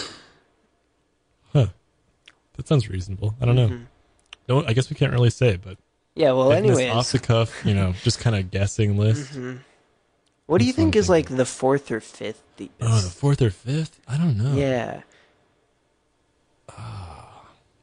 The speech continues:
Speaker 1: I'm running through the, the list of
Speaker 2: Mm-hmm.
Speaker 1: deep spots in the ocean in my head right now.
Speaker 2: My first thought was the Tonga Trench, but then the more I
Speaker 1: Yeah.
Speaker 2: thought about that, I was like, "Okay, that might be number two."
Speaker 1: Yeah, that one's too
Speaker 2: That one's
Speaker 1: deep, I think.
Speaker 2: really deep.
Speaker 1: Yeah.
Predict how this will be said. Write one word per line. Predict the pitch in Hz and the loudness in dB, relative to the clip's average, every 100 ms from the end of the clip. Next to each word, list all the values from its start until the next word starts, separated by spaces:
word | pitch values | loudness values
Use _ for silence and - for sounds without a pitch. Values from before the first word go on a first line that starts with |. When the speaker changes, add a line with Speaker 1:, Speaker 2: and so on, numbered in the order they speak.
| - - | -18 -10
Speaker 1:
I'm | 110 | -2
running | 113 127 123 | 2 4 4
through | - 120 117 | 0 -2 -2
the, | 107 98 _ - | -2 -12 _ -20
the | |
list | 104 110 - 95 | -6 -6 -6 -14
of | 90 | -18
Speaker 2:
Mm-hmm. | 147 147 143 120 113 | -14 -14 -12 -14 -12
Speaker 1:
deep | 110 - _ _ _ - | -14 -14 _ _ _ -16
spots | - 104 101 | -8 -8 -4
in | 101 | -4
the | 98 | -2
ocean | 98 98 | -4 -4
in | 87 | -8
my | 82 | -8
head | - 101 95 | -6 -2 -2
right | 85 76 | -2 -6
now. | 76 73 76 _ 170 | -10 -10 -12 _ -4
Speaker 2:
My | 147 | -4
first | - 185 - | 2 2 2
thought | 165 131 | 2 2
was | 117 113 | 0 -4
the | 139 | -8
Tonga | - 139 151 147 123 | -4 -2 0 0 -4
Trench, | - 113 92 90 - | -6 -12 -12 -18 -6
but | 143 | -4
then | 147 151 | 0 0
the | |
more | 143 151 | 0 2
I | 147 | 2
Speaker 1:
Yeah. | 107 | 4
Speaker 2:
thought | 131 135 | 2 2
about | 131 120 | 0 0
that, | 120 104 | -2 -4
I | 101 | -6
was | 107 | -10
like, | 90 | -8
"Okay, | 127 123 107 | -10 -10 -14
that | 110 135 | -12 -8
might | 139 | -6
be | 143 | -4
number | 139 135 120 | -4 -4 -8
two." | - 151 123 104 | -8 -4 -2 0
Speaker 1:
Yeah, | 92 | 0
that | 101 123 | 2 4
one's | 131 113 | 4 2
too | - | 0
Speaker 2:
That | 135 | 0
one's | 156 92 | 2 0
Speaker 1:
deep, | 120 | -4
I | |
think. | 123 | -4
Speaker 2:
really | 143 170 175 170 160 | -2 2 4 4 2
deep. | 147 139 | 2 0
Speaker 1:
Yeah. | 90 87 | 0 -4